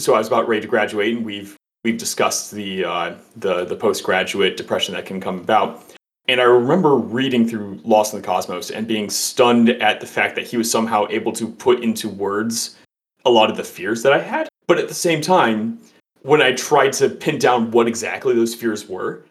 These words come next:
they, they would just kind of dissipate. And I suppose on the whole, uh, I am left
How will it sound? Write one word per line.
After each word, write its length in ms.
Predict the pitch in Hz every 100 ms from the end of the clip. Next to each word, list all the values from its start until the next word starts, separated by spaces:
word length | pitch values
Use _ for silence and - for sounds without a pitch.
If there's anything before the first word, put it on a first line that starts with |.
| _
they, 180 | 135 127
they 120 | 123
would 120 | 120
just 140 | 117 131
kind 100 | 113
of 100 | 107
dissipate. 540 | 113 - - - - _
And 400 | 127 117 117 113 - - _ _ 131
I 60 |
suppose 200 | 135 160
on 80 | 151
the 80 | 135
whole, 600 | 151 147 147 139 - -
uh, 360 | 110 110 107 107 -
I 120 | 120
am 160 | 135
left 420 | 147 170 139 -